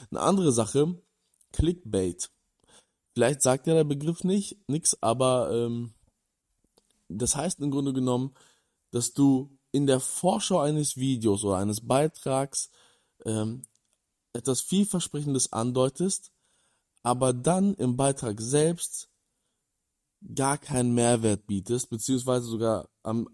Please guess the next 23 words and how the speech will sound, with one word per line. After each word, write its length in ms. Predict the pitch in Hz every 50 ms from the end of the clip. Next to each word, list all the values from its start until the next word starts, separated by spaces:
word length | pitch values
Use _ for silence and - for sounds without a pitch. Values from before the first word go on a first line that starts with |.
| _ _ _ -
an 180 | 120 120 113
dem, 260 | 113 127 151 156 143
was 140 | 127 117 -
du 120 | - 120 -
eigentlich 400 | - 120 120 - - 120 - -
andeutest, 560 | 107 131 131 123 123 120 120 127 123 - -
völlig 400 | - - - 135 139 139 131 -
vorbeiziehst. 840 | - 131 113 113 107 104 104 98 - - 82 85 - - - - _ _ _ _ _ _ _ _ _ _ - - - - - - - - - _ _ _ _ _ _ _ _ _ _ _ _
Ja, 320 | - 117 120 120 113 101 82 65 - - - - 139 - - _ - -
wo, 460 | 120 117 120 117 117 120 131 139 - - 117 113 101 -
wo 220 | - 120 139 151
erlebt 380 | 147 156 151 147 156 151 156 -
man 120 | 127 117
das 200 | 104 104 98 -
immer 260 | 101 98 95 95 85 85
wieder? 240 | 87 82 78 90
Bei 140 | 90 101 113
YouTube 420 | 117 123 131 147 139 - 151 131 -
sieht 180 | - 127 127
man 100 | 127 120
das 140 | 117 113 -
immer 260 | 123 120 117 113 110
wieder. 360 | 117 120 113 117 113 113 113